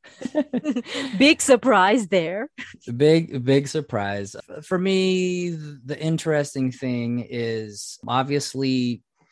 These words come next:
Speaker 1: at least from the last episode, Georgie has secrets.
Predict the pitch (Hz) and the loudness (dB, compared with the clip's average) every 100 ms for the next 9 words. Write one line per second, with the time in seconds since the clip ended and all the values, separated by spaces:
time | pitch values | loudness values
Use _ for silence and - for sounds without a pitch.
0 | _ _ _ - 104 104 123 127 - - | _ _ _ -14 -12 -6 -4 -4 -6 -4
1 | 135 117 110 113 123 123 113 113 - 120 | -2 0 -2 -2 -2 -4 -8 -8 -4 -2
2 | 117 113 110 - - 113 101 135 175 214 | -2 -4 -6 -12 -12 -6 -2 2 2 0
3 | 165 110 92 92 143 175 - _ _ _ | -2 -6 -8 -8 -8 -8 -14 _ _ _
4 | _ 135 135 123 - 143 143 95 87 | _ -4 -4 -4 -4 -6 -4 -8 -8